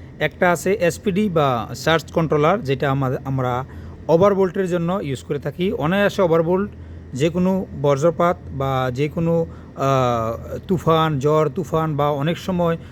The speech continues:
অনেকভাবে হাই ভোল্টেজ কিন্তু আমাদের ওখান থেকে চলে আসে, বাইরে থেকে ঘরে চলে আসে। তখন এটা কি করব?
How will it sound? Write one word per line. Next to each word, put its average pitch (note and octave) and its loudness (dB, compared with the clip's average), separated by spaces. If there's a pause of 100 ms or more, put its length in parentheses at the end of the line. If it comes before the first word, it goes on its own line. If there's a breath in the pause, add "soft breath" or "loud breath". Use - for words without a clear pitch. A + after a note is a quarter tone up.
(160 loud breath)
অনেকভাবে D#3+ 2
হাই B2+ 0
ভোল্টেজ C#3+ -2
কিন্তু D#3+ -2
আমাদের C#3 0 (440 loud breath)
ওখান D3+ 0
থেকে C#3+ 4
চলে D#3+ 2
আসে, F3+ 2
বাইরে C3+ 2
থেকে C3+ -2 (360)
ঘরে B2 2
চলে C#3+ 0
আসে। F#3+ -2 (360 loud breath)
তখন F#3+ 2
এটা F#3+ 2
কি G3 -4
করব? G#3+ 4